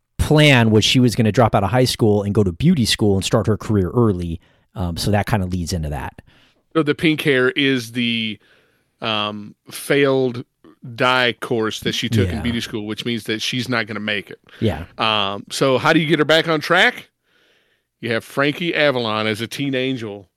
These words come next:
Speaker 2: singing Beauty School Dropout to her, and that'll do the trick.
Speaker 1: That helmet of hair he sported was, I was pretty envious of that. That thing looked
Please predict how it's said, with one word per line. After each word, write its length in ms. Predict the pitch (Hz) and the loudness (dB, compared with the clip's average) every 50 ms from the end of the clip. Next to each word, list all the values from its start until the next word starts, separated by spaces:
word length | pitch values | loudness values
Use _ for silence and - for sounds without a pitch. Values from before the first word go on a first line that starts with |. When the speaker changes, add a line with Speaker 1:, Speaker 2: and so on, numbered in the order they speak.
| _ | _
Speaker 2:
singing 380 | - - - 151 139 135 131 123 | -12 -6 -2 -2 0 0 -2 -2
Beauty 260 | 117 151 156 139 143 | 0 0 2 2 2
School 240 | 143 - - 143 135 | 0 0 0 0 0
Dropout 480 | 120 135 123 120 117 - 117 104 104 - | 2 2 2 2 2 2 0 -2 -4 -4
to 160 | - 113 101 | -6 -4 -4
her, 120 | 101 104 | -4 -4
and 200 | 107 113 117 113 | -4 -4 -4 -4
that'll 220 | 110 113 113 113 110 | -2 -2 -2 -2 -2
do 180 | 110 120 113 107 | -2 -4 -4 -4
the 80 | 113 | -6
trick. 380 | 104 - - 92 82 - _ _ _ _ _ _ _ _ - | -8 -8 -10 -12 -12 -14 _ _ _ _ _ _ _ _ -2
Speaker 1:
That 220 | 123 123 135 - | 0 0 0 0
helmet 320 | - - 143 139 135 127 113 | -2 0 2 4 4 4 4
of 80 | 104 | 2
hair 220 | 78 120 123 127 127 | 2 2 2 2 2
he 180 | 113 131 131 | 0 -2 -2
sported 540 | 117 - - - 139 143 147 160 165 165 139 | -2 -2 0 0 0 0 0 -2 -4 -6 -4
was, 240 | 123 104 90 85 98 | -2 -2 -2 -2 -2
I 80 | 98 101 | -4 -4
was 120 | 95 90 | -4 -4
pretty 260 | - - 147 139 135 | -4 -4 -4 -2 0
envious 340 | 120 110 92 87 82 - - | 0 0 0 -2 -4 -6 -6
of 60 | 87 | -8
that. 180 | 82 78 67 - _ - | -8 -8 -10 -12 _ -12
That 180 | 92 87 - | -12 -10 -8
thing 160 | - 110 95 98 | -6 -4 -2 -2
looked 300 | 90 87 - - - | -4 -4 -6 -10 -16